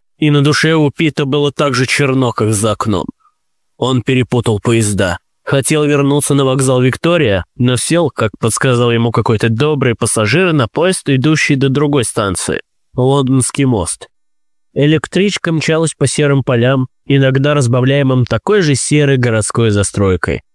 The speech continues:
По оконному стеклу хлестал дождь.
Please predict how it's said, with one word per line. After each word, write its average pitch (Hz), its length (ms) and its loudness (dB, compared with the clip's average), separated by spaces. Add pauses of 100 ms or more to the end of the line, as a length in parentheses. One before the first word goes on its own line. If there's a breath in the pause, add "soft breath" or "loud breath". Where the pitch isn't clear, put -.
(460)
По 143 140 0
оконному 165 420 0
стеклу - 360 0
хлестал 113 500 0
дождь. 95 440 -2